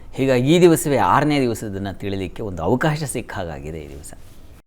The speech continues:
ನಾವು ಮೊದಲ, ಮೊದಲ ದಿವಸದಿಂದ ಗಮನಿಸಿದ ಹಾಗೆ, ನಾವು ಪ್ರಥಮಂ ಶೈಲಪುತ್ರೀತಿ, ದ್ವಿತೀಯಂ ಬ್ರಹ್ಮಚಾರಿಣಿ,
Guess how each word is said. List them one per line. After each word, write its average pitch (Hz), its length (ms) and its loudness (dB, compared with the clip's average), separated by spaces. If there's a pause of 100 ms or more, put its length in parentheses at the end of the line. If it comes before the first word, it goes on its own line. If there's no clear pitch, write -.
(2250)
ನಾವು 113 420 2 (600)
ಮೊದಲ, 110 340 2 (320)
ಮೊದಲ 110 240 0
ದಿವಸದಿಂದ 120 420 -2
ಗಮನಿಸಿದ 98 420 -6
ಹಾಗೆ, 90 460 -4 (1600)
ನಾವು 92 280 -4
ಪ್ರಥಮಂ 113 540 -4
ಶೈಲಪುತ್ರೀತಿ, 113 1120 -2
ದ್ವಿತೀಯಂ 92 580 -4
ಬ್ರಹ್ಮಚಾರಿಣಿ, 95 960 -2